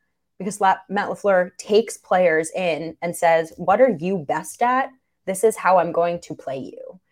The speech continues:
It's like, it's the perfect way to coach. It's not, "Here's my scheme, you fit into it." It's,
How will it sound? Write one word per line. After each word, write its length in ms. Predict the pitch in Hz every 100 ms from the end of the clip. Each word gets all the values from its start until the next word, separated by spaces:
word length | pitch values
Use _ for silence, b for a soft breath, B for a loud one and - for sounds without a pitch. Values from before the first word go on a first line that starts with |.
| _ -
It's 200 | 190 -
like, 180 | 196 196
it's 160 | 196
the 120 | 208 -
perfect 460 | - 208 208 208 160
way 140 | 175
to 100 | 143
coach. 520 | - 170 - - - -
It's 180 | 180 -
not, 320 | 196 208 - b b b
"Here's 300 | - 220 214
my 120 | 190
scheme, 380 | 185 - 175 165
you 160 | 160 175
fit 220 | - 160
into 260 | 165 -
it." 220 | 82 76 - _ _ _ _ _ _ _
It's, 360 | 165 170 - -